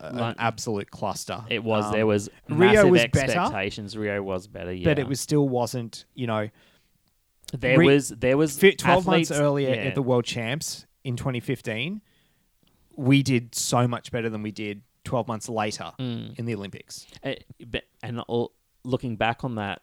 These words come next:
Speaker 2: and reading and doing research, a lot of athletes that were on that two thousand fifteen team weren't on the Olympic team.
Speaker 1: Mm-hmm.
Speaker 2: And there were,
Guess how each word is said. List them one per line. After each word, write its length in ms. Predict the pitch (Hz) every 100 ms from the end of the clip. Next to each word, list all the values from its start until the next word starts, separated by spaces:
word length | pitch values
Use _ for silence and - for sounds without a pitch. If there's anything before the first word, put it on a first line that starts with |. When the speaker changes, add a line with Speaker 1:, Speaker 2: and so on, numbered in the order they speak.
| _ 117
Speaker 2:
and 180 | 107
reading 320 | 107 113 110 101
and 160 | 98
doing 200 | 101 98
research, 500 | 104 104 - 98 - _ _ _ _ _ _ -
a 80 | 117
lot 160 | 120
of 60 | 113
athletes 420 | 104 - 104 90
that 80 | 98
were 80 | 101
on 160 | 104
that 180 | 104 -
two 120 | 117
thousand 240 | 101 98 -
fifteen 300 | 113 117 104
team 400 | - 107 104 95
weren't 360 | 101 98 92
on 140 | 92 92
the 100 | 90
Olympic 420 | 101 95 - -
team. 400 | - 123 147 202
Speaker 1:
Mm-hmm. 240 | 110 107 113 - _ _ -
Speaker 2:
And 500 | 104 98 95 95 95
there 120 | - 101
were, 220 | 98